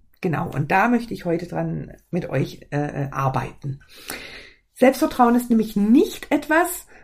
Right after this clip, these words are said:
was ich so als Talent in die Wiege gelegt bekomme, ja, also dass ich auf die Welt komme und dann habe ich halt Selbstvertrauen oder nicht. Ja, das ist nicht so.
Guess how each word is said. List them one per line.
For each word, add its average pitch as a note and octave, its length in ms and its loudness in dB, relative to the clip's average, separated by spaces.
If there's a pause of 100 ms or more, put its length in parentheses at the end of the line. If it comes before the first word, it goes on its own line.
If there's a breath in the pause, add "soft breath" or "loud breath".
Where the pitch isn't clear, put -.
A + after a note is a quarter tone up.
was A#3+ 320 4
ich B3 500 -2 (640)
so A#3 200 4
als - 260 0
Talent G3 480 2
in F3+ 120 0
die F3 140 0
Wiege F#3+ 220 -2
gelegt A#2 400 -4
bekomme, - 360 -4
ja, F3+ 200 2
also F3+ 240 0
dass C#3+ 160 0
ich C#3+ 180 -4
auf C3+ 140 -4
die D#3+ 160 -2
Welt F4 300 4
komme B3+ 480 4 (320 loud breath)
und F#3 420 2
dann E3+ 300 -4
habe - 160 -6
ich C#3 140 -8
halt C3+ 160 -6
Selbstvertrauen - 880 -6 (140)
oder C#3+ 240 0
nicht. - 480 -4 (440)
Ja, D#3 240 -2
das F#3+ 200 -4
ist - 320 -6
nicht D#3+ 480 2
so. A#2+ 300 -6